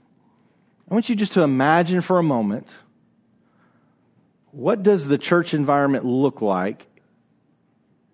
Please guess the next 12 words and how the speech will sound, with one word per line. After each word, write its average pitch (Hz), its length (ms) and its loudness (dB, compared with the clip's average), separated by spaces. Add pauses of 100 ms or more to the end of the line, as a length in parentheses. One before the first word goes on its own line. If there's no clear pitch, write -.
(120)
when 135 160 -2
we 147 120 2
are 131 120 4
in 180 200 4
those 180 260 4
days 123 720 2 (1700)
where 139 140 0
people 165 400 2
are 131 580 2 (840)
avoiding 151 480 2
sound 170 340 -2
teaching 123 540 -4